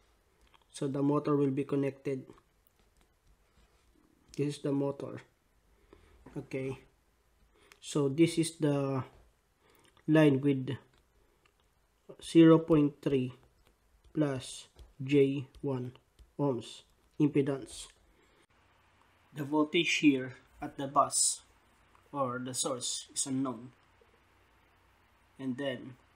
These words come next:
the voltage here at the motor terminals is four hundred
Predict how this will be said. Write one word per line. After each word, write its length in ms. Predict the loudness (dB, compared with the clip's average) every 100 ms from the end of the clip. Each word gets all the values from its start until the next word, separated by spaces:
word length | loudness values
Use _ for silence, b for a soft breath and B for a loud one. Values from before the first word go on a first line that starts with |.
| -12
the 160 | -8 -4
voltage 560 | -4 -4 -6 -6 -6
here 240 | -6 -10 -16 _ _ _ _ _ -8
at 120 | -6
the 80 | -2
motor 380 | -2 -2 -4 -10
terminals 720 | -8 -4 -4 -4 -10 -12 -12 -18 _ _ _ _ _
is 300 | -8 -6 -8
four 300 | -10 -4 -4
hundred 280 | -4 -12